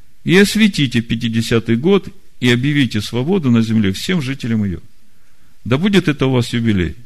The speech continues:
и возвратитесь каждый во владение своё, и каждый возвратитесь в своё племя». Видите, человек всё потерял,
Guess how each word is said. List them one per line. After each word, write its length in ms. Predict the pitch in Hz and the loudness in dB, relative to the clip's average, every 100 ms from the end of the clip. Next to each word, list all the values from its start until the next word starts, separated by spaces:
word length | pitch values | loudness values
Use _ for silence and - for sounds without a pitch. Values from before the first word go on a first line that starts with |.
| - - - | -16 -14 0
и 80 | |
возвратитесь 580 | 127 123 131 131 113 107 | 2 4 2 0 -2 -2
каждый 320 | - 107 98 | 2 0 2
во 100 | 98 | 0
владение 440 | 104 117 165 190 143 | 0 0 2 2 0
своё, 360 | - 117 107 - - - - - | 0 0 0 -4 -16 -18 -18 -4
и 120 | - | -2
каждый 400 | 98 170 165 120 | 2 4 4 2
возвратитесь 720 | 101 98 98 107 143 131 110 - - - - - | -2 0 -2 -2 -6 -6 -8 -8 -16 -16 -16 -10
в 60 | |
своё 360 | - 123 127 113 | 0 2 2 2
племя». 340 | 107 95 - - - - - - - - - - - - - - - - - - - - | 0 -2 -4 -10 -16 -16 -16 -16 -16 -16 -16 -16 -16 -16 -16 -16 -16 -16 -16 -16 -16 -6
Видите, 420 | 151 165 - 113 - - - - - | 0 0 2 -2 -2 -12 -18 -18 -12
человек 340 | - 156 170 120 | 2 6 6 6
всё 220 | - 143 | 4 4
потерял, 580 | 117 - 156 220 214 | 4 4 4 4 2